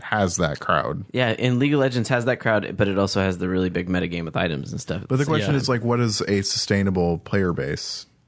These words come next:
Speaker 1: for a game like this?
Speaker 2: What's the model for it, anyways?
Speaker 1: It is League
Speaker 3: Skins.
Speaker 1: of Legends.
Speaker 2: Skins, but do they,
Speaker 3: Free to
Speaker 2: it's,
Speaker 3: play.
Speaker 2: and
Speaker 1: Skins and
Speaker 2: rotating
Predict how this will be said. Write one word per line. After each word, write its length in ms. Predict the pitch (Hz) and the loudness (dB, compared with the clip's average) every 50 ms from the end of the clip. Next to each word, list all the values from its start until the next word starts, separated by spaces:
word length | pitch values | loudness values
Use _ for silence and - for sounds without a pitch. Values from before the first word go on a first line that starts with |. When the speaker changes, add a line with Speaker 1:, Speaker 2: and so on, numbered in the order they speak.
| _ - | _ -20
Speaker 1:
for 340 | - - - - - 87 85 | -20 -18 -8 -2 2 2 2
a 40 | |
game 180 | 80 87 87 82 | 4 4 2 2
like 180 | 78 - 80 - | 2 0 -2 -4
this? 180 | - - - | -4 -2 2
Speaker 2:
What's 200 | - 143 156 - - | 2 2 2 2 2
the 80 | 185 | 2
model 320 | 147 120 107 123 135 98 95 | 2 4 2 2 2 0 -2
for 260 | - - - 87 87 | -2 -2 0 0 0
it, 80 | - - | 0 -2
anyways? 360 | - 92 90 87 90 92 98 | -2 -2 -2 0 -2 -2 -2
Speaker 1:
It 180 | 98 107 117 117 | 0 0 2 2
is 180 | 120 113 104 107 | 2 2 2 2
League 160 | 101 104 95 | 2 2 2
Speaker 3:
Skins. 100 | 98 - | 2 2
Speaker 1:
of 180 | - 85 82 | 2 2 2
Legends. 360 | - - 87 90 - - - - - _ _ _ _ _ _ _ | 0 -2 -4 -4 -6 -8 -14 -16 -20 _ _ _ _ _ _ _
Speaker 2:
Skins, 360 | - - - - 123 120 113 107 | -16 -8 -2 0 0 0 0 0
but 160 | 113 110 98 | -2 -2 0
do 100 | 117 113 | 2 2
they, 100 | 104 113 | 2 2
Speaker 3:
Free 60 | - - | 2 2
to 20 | 131 | 2
Speaker 2:
it's, 80 | - | 2
Speaker 3:
play. 80 | - 127 127 | 2 2 2
Speaker 2:
and 60 | 165 | 2
Speaker 1:
Skins 160 | 175 - 127 | 2 2 2
and 80 | 117 117 | 2 2
Speaker 2:
rotating 160 | 120 120 - | 2 2 2